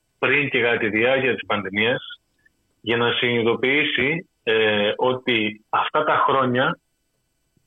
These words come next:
έχει η, το, το δημόσιο σύστημα υγείας έχασε δεκαεννιά χιλιάδες θέσεις εργασίας.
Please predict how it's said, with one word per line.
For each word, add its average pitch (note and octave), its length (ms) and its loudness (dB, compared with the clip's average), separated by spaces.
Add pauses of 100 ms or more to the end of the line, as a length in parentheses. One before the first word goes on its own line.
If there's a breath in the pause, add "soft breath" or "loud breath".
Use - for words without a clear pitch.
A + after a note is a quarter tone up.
(340)
έχει C3 560 -2
η, A2 300 0
το, A2 180 0
το G2+ 160 0
δημόσιο C#3 300 0
σύστημα C3+ 300 -2
υγείας C3 340 0 (260)
έχασε D3 520 -2 (160)
δεκαεννιά B2 840 0
χιλιάδες B2+ 560 0
θέσεις B2+ 280 0
εργασίας. G#2 560 -4